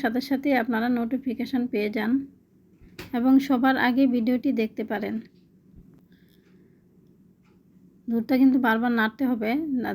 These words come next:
দুধ জাল করলে কিন্তু নিচে দিয়ে লেগে যায়, সেজন্য বারবার নাড়তে হবে, নাড়ানো থামানো যাবে না।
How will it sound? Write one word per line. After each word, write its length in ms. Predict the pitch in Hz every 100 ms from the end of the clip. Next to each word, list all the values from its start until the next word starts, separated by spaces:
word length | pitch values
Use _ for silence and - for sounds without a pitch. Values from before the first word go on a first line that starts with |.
| 196
দুধ 180 | 233 220
জাল 200 | 247 240
করলে 300 | 254 254 247 247
কিন্তু 200 | 254 240
নিচে 260 | 240 240 254
দিয়ে 220 | 226 226 233
লেগে 260 | 220 220 226
যায়, 260 | 202 180 214 - - - _
সেজন্য 360 | 269 226 240 254
বারবার 360 | 233 214 220 233
নাড়তে 380 | 226 208 - 262
হবে, 280 | 226 208 220 285 - _ _ _ - _ _ _ _ _ - - _ _ -
নাড়ানো 380 | 233 226 226 240 233
থামানো 420 | 262 220 220 233
যাবে 260 | 226 214 214
না। 140 | 220